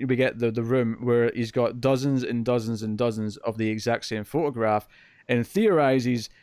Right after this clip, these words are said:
that something is creating them. The idea that Jo-, 'cause we know John can create matter,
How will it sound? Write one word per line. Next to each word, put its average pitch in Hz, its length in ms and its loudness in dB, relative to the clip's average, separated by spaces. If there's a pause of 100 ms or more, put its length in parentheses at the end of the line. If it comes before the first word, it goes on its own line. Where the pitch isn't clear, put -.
(200)
that 120 200 0
something 143 500 0
is 123 140 0
creating 120 640 -2
them. 95 180 -6
The 120 80 2
idea 135 300 4
that 120 120 -2
Jo-, 135 160 0
'cause 143 140 -6
we 180 80 2
know 247 120 2
John 160 220 2
can 135 140 -10
create 123 240 0
matter, 101 420 -2